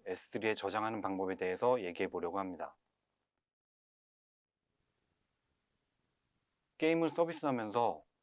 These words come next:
오랫동안 유저의 사랑을 받을 수 있도록 게임을 서비스하는 방법이 무엇일까에 대해서 많은 고민이 필요합니다. 이는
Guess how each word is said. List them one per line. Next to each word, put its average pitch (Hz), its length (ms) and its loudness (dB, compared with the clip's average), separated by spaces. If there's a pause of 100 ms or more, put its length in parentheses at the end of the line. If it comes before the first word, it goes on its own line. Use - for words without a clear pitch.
(220)
오랫동안 127 580 2
유저의 104 260 0
사랑을 120 340 -4
받을 95 220 -6
수 - 140 -10
있도록 107 420 0 (360)
게임을 127 280 0
서비스하는 135 560 -4
방법이 92 400 -4
무엇일까에 95 1300 -4
대해서 110 420 2 (300)
많은 127 380 0
고민이 104 340 -4
필요합니다. 92 580 -6 (1040)
이는 120 500 0